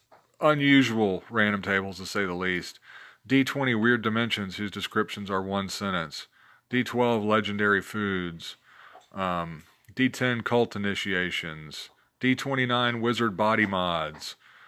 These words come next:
Um, D twenty foodstuffs of the decadent rich. Uh,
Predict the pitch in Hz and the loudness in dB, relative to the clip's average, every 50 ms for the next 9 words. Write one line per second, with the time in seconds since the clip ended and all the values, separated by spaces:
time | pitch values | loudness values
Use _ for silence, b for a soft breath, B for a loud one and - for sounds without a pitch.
0 | B B B B B - 92 87 85 85 82 80 78 76 71 - - - _ _ | B B B B B -8 -4 -2 -2 -2 -2 -4 -8 -12 -16 -18 -20 -20 _ _
1 | _ - - B B B B B B B _ 98 95 123 127 127 - 131 131 127 | _ -10 -10 B B B B B B B _ -4 0 0 0 0 0 -4 -2 -2
2 | 120 - - - 127 123 104 - - 117 107 95 - 107 98 95 95 87 110 110 | -2 -2 2 2 2 2 2 0 0 0 0 0 -2 -6 -6 -6 -4 -2 -2 -2
3 | 107 - 110 104 98 - 92 101 110 110 - - - - - - - - B B | 0 0 -2 -2 -2 -2 2 4 4 4 4 2 0 -4 -4 -6 -6 -12 B B
4 | B B B B B B B B B B B _ 90 92 87 82 78 76 65 50 | B B B B B B B B B B B _ -6 -4 -4 -2 -2 -2 -4 -4
5 | 50 50 50 | -8 -10 -12